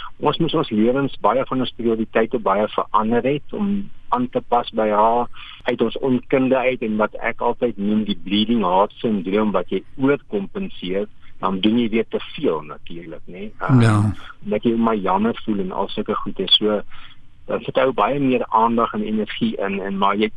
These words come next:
Speaker 1: jy het nogal baie bekommernisse, want jy wil, jy wil die beste vir haar hê binne haar vermoëns. Ons het baie ons vakansies om haar beplan, die tipe maatjies wat sy het, en ek is nogal, ehm, baie gesteld op sekuriteit, so ek wil die hele tyd weet waar sy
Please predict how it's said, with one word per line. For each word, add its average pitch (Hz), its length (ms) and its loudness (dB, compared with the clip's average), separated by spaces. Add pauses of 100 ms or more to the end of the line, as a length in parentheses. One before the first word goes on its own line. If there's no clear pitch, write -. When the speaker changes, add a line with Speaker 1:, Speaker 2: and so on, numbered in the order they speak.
Speaker 1:
jy - 100 -4
het - 120 -6
nogal 131 240 -6
baie 160 240 2
bekommernisse, 98 800 -4
want 101 240 0
jy 104 140 0
wil, 113 320 0
jy 117 120 0
wil 123 100 2
die 127 140 0
beste 113 340 0
vir 120 160 0
haar 110 120 2
hê 110 160 0
binne 98 220 -2
haar 104 260 2
vermoëns. 92 540 -4
Ons 123 120 -6
het 131 100 -4
baie 127 180 2
ons 135 140 0
vakansies 117 600 -2
om 202 180 0
haar 208 100 2
beplan, 196 640 0 (560)
die 226 340 2
tipe - 260 0
maatjies 104 580 0
wat 104 180 0
sy 92 340 0
het, - 240 -4
en 95 340 -6
ek 101 180 -2
is 120 100 -4
nogal, 104 600 0
ehm, 92 480 -8 (560)
baie 104 380 2 (180)
gesteld 104 500 0
op 101 120 -2
sekuriteit, 104 680 -2
so - 140 4
ek 107 240 0
wil 107 160 2
die 104 180 0
hele 110 280 2
tyd 104 220 -2
weet 95 220 -2
waar 90 240 2
sy - 140 -2